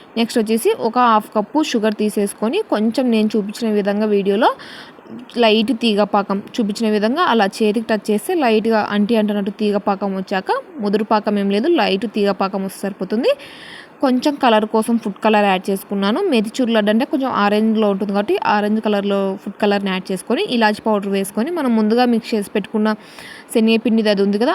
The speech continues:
అది కూడా మిక్స్ చేసుకొని మొత్తం మళ్ళీ ఫైనల్గా ఒక స్పూన్ నెయ్యి వేసేసుకొని, ముందుగా వేయించి పెట్టుకున్న డ్రై ఫ్రూట్స్ కూడా వేసేసుకొని చల్లారాక ఉండలుగా చుట్టుకోవడమేనండి. ఈ యొక్క ప్రాసెస్ చాలా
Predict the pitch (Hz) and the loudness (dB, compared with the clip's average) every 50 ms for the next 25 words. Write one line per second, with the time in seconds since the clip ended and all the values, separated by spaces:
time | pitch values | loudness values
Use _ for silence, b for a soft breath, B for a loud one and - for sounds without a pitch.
0 | - - 214 208 208 214 226 226 220 202 196 - - 220 208 202 - 220 226 294 | 0 0 0 2 2 2 2 2 2 2 0 -2 -2 -2 -2 -2 -2 -2 -2 -2
1 | 311 269 226 233 - - 269 269 247 220 208 233 233 - 220 202 202 202 196 196 | 0 -2 -2 -2 -2 -4 -2 0 2 2 2 2 0 0 0 0 0 0 0 0
2 | 208 262 - - - 214 - 220 - - - - 220 226 233 220 202 196 196 202 | 0 0 0 0 -2 -2 -2 -4 -6 -6 -4 -2 0 2 2 2 2 2 2 2
3 | 202 196 190 - 196 196 - - - 190 196 208 208 202 208 214 226 247 262 247 | 2 0 0 -2 -4 -6 -6 -4 -4 -2 0 0 2 2 2 2 2 2 2 2
4 | 233 214 208 220 214 - - 208 196 - 208 208 202 196 196 190 185 185 - 220 | 2 2 2 2 0 0 -2 -4 -4 -2 -2 -2 -2 0 0 0 0 0 -2 -4
5 | 202 - 214 220 208 208 202 190 190 185 - 190 190 - - 214 294 453 508 - | -4 -4 -2 -2 0 0 0 0 -2 -2 -4 -6 -6 -4 -4 -4 -2 -2 -4 -6
6 | - - - - B B B B B B B B - 262 233 220 226 226 220 220 | -8 -20 -20 -20 B B B B B B B B -2 0 2 4 4 4 4 4
7 | 214 - 403 - - 240 226 220 220 208 214 208 - 214 - - - 202 202 202 | 2 2 0 -2 0 2 2 2 2 2 0 0 -2 -4 -4 -2 -2 0 0 2
8 | 202 202 196 196 190 226 320 359 - - - - 220 226 240 233 226 - 226 - | 0 0 0 0 0 2 0 0 -2 -4 -4 0 2 2 2 2 0 -2 -4 -2
9 | 233 214 208 208 - 254 269 - - 269 233 214 208 208 214 | 0 0 0 0 0 -2 -4 -4 -4 -2 0 2 2 2 2